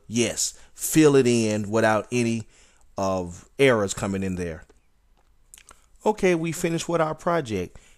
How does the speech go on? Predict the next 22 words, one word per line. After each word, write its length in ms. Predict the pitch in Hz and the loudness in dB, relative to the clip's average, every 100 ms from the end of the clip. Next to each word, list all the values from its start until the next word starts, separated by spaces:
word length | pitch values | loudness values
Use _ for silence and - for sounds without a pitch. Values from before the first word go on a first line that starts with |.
| - | -8
You 160 | 107 | -2
see, 360 | 104 - 120 120 | 0 0 0 -4
we've 260 | 117 110 | -4 -4
made 180 | 104 107 | -4 -4
our 120 | 95 | -4
company 400 | 98 127 117 120 | -4 -6 -4 -4
logo, 560 | 110 117 120 123 131 170 _ _ _ _ - | -2 -2 0 0 -2 -4 _ _ _ _ -10
and 380 | 104 107 104 101 _ _ | -6 -4 -4 -8 _ _
now 220 | 107 117 | -6 -2
what 140 | 120 110 | -2 -2
we're 100 | 117 | -2
gonna 220 | 120 117 | -2 -2
do 180 | 110 127 | -2 -2
is 80 | 117 | -2
show 120 | 123 | -2
you 180 | 113 107 | -4 -2
how 100 | 104 | -2
to 80 | |
close 420 | 98 - 123 117 110 | -4 -2 0 0 0
out 180 | 107 | -2
the 80 | - | -4
program. 720 | - 123 117 117 120 147 208 | -4 -2 -2 -2 -2 -2 -4